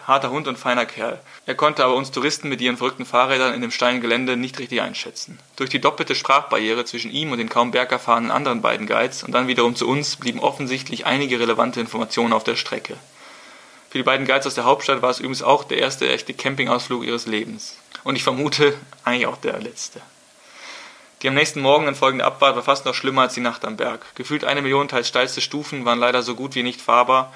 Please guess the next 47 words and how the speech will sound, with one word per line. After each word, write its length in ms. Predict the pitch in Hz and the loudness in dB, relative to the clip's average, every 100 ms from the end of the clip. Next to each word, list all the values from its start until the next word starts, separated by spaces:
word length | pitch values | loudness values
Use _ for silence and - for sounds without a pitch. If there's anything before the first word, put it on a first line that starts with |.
| - - - | -20 -20 -12
und 80 | 127 | -2
somit 220 | 156 151 | 0 2
haben 160 | 135 127 | 2 2
wir 80 | |
die 100 | 123 | 0
gesamte 400 | 120 120 139 143 | 0 0 0 -2
Tour 160 | - 135 | -4 -4
die 120 | 127 | -2
Räder 280 | 120 131 123 | 0 2 2
erst 160 | 117 - | 0 -4
auf 140 | - | -4
den 100 | 117 | -2
Berg 160 | 113 113 | -2 -2
getragen 460 | - 123 127 135 | -2 4 4 4
und 100 | 147 143 - - - | -8 -14 -20 -12 -2
dann 120 | 131 | 0
nach 100 | 135 | 2
einer 300 | 120 117 117 - | 2 0 -2 0
langen 260 | 131 139 | 0 0
Nacht 240 | 131 127 120 | -2 -2 -2
im 80 | |
Regen 340 | 113 123 127 127 | 0 0 0 -6
die 100 | 107 | -2
Räder 260 | 117 120 | 2 2
auch 80 | 110 | 2
wieder 180 | 117 117 | 0 0
vom 140 | 107 | -2
Berg 160 | 107 - | -4 -2
heruntergetragen. 840 | 120 110 110 92 - - - - - - _ _ - | -2 -4 -6 -10 -14 -12 -10 -10 -14 -20 _ _ -6
Echt 260 | 117 113 - | -6 -4 -8
recht 180 | 107 | -8
krass. 380 | - - - - - - - - - - | -8 -8 -8 -12 -16 -20 -20 -20 -14 -8
Dieses 160 | 156 | 0
Erlebnis 420 | 139 131 156 156 | 2 4 2 0
hat 120 | 135 123 | -2 -2
uns 160 | 117 | 2
aber 160 | 131 120 | 4 4
als 180 | 117 - | 2 -4
Team, 380 | 147 156 170 - | -4 -4 -4 -2
auch 140 | 135 | -2
mit 120 | 135 | -2
den 100 | 127 | 0
beiden 240 | 107 113 117 | 2 2 4
nordkoreanischen 640 | 120 - 117 107 104 113 | 2 2 0 0 0 -2
Guides, 320 | 110 117 - | 2 2 0
fest 240 | - 123 - | -4 -4 -2
zusammengeschweißt. 840 | 117 104 - - - - - - | -2 -2 -2 -10 -10 -10 -12 -16